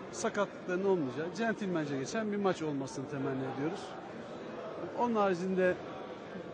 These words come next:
ben böyle, ım, maçlar öncesi polemiklere falan hiç seven birisi değilim. Bu camiaları yöneten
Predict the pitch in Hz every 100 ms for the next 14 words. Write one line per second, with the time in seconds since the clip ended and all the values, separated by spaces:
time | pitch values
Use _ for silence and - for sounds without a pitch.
0 | - 214 202 185 190 185 180 - - -
1 | 170 185 180 180 180 175 160 - 175 160
2 | 175 170 175 - 202 180 160 143 135 160
3 | 180 180 175 170 175 165 156 165 170 175
4 | 175 - - - 170 165 160 151 143 160
5 | 160 143 104 - - - - - - -
6 | - - - 175 165 180 175 175 170 170
7 | 170 165 165 165 170